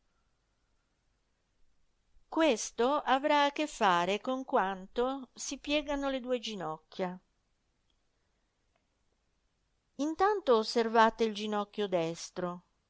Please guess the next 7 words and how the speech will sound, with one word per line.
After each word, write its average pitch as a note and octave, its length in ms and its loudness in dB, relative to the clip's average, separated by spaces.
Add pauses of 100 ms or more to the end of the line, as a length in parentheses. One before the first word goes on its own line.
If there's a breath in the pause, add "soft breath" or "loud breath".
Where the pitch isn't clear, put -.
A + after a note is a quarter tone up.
(1300)
È A3+ 80 6
rivolto A#3 600 6
all'esterno? G#3+ 1040 0 (1800)
E G#3+ 100 4
il A3 140 2
ginocchio G#3+ 500 -2
sinistro? A#3+ 920 -4